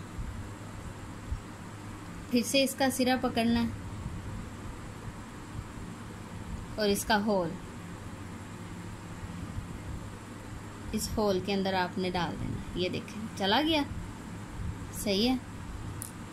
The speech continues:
अब इसको ऐसे करें, इसका देख लेते हैं, अगर फिर से कोई, अ, बाहर की तरफ है तो कोई धागा निकला वगैरह, तो उसको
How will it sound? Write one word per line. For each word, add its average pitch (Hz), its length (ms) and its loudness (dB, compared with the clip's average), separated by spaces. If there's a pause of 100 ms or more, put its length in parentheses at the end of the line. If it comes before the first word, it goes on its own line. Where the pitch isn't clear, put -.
(920)
अब 196 180 0
इसको 196 240 0
ऐसे 190 260 0
करें, 185 280 -2 (920)
इसका 226 240 6
देख 226 260 6
लेते 240 240 6
हैं, 254 180 8
अगर 226 160 6
फिर 226 200 6
से 254 180 4
कोई, 247 520 8
अ, - 40 0 (920)
बाहर 208 260 6
की 240 120 4
तरफ 233 300 4
है 220 280 6 (640)
तो 208 380 8
कोई 214 240 8
धागा 208 340 8
निकला 208 320 6
वगैरह, 208 400 6 (340)
तो 226 100 6
उसको 233 320 4